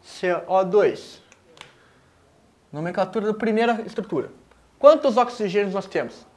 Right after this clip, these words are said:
Temos um único oxigênio, professor. Então, mono,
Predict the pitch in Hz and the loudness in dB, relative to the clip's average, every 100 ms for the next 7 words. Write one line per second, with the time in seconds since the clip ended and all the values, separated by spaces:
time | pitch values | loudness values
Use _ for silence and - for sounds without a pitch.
0 | _ - 165 156 226 226 247 277 247 - | _ -8 -6 -4 0 2 2 0 -4 -6
1 | 202 196 147 135 131 107 131 127 - - | -2 -2 -4 -8 -10 -12 -12 -2 0 0
2 | - - _ _ _ _ 143 147 156 185 | -6 -20 _ _ _ _ -8 -4 -2 0
3 | 180 139 135 151 175 247 427 | 2 2 0 -2 -2 -2 -4